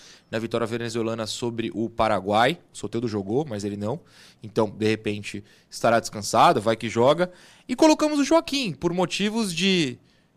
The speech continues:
"Meu Deus, o Messias tá à frente do Joaquim nessa lista?" Eduardo Jardim, essa escalação a gente conversou, escolheu, apurou, outras pessoas apuraram mais ainda.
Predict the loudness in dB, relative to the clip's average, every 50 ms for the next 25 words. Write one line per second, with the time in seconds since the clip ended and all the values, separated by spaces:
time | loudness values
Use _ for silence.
0 | _ -4 -2 -2 0 2 2 2 2 2 -2 -8 -12 -12 -14 _ _ -12 -6 -4
1 | -4 -2 -2 -4 -2 0 0 0 2 2 2 2 2 0 -4 -6 -6 -4 0 0
2 | 0 0 0 -2 -6 -4 -4 -2 -2 -2 -2 -2 -4 -4 -6 -8 -8 -8 -12 -20
3 | -20 -20 -20 -20 -20 _ _ -2 4 6 6 6 6 6 6 4 4 2 -2 -4
4 | -4 -4 -6 -4 -2 0 0 0 -2 -4 -8 -8 -10 -10 -8 -6 -4 -4 -4 -4
5 | -4 -2 2 4 6 6 4 2 0 0 2 2 2 4 6 8 8 8 8 6
6 | 4 -2 -8 -10 -4 -2 -2 0 0 0 0 2 4 4 4 4 4 2 -2 -6
7 | -12 -8 -6 -6 -6 -6 -6 -10 -12 -10 -10 -12 -10 -8 -8 -6 -6 -6 -8 -4
8 | -2 0 0 0 0 -2 -4 -4 -4 -2 -2 -2 -2 -4 -6 -6 -4 -4 -4 -4